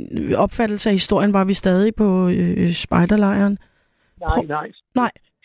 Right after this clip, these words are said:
Speaker 2: Slet ikke. Vi er på vej hjem fra en spejderlejr.
Speaker 1: Okay, okay, okay. Sorry.
Speaker 2: Ja. Kan du slet ikke følge med?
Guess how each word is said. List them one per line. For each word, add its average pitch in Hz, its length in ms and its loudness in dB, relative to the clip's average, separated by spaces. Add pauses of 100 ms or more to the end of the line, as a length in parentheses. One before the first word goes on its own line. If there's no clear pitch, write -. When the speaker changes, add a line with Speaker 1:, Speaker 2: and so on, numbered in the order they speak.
(460)
Speaker 2:
Slet 185 160 0
ikke. 139 220 -2 (240)
Vi 160 80 -2
er 180 60 -2
på 185 160 -2
vej 175 200 0
hjem 226 320 -4 (140)
fra 196 100 -6
en 160 80 -6
spejderlejr. 120 680 -14
Speaker 1:
Okay, 320 260 -2
okay, 294 200 -2
okay. 226 240 -2 (160)
Sorry. 196 360 2 (160)
Speaker 2:
Ja. 160 120 -14 (520)
Kan 165 140 -2
du 165 80 -2
slet 247 240 -2
ikke 254 160 -6
følge 233 160 -4
med? 254 140 -4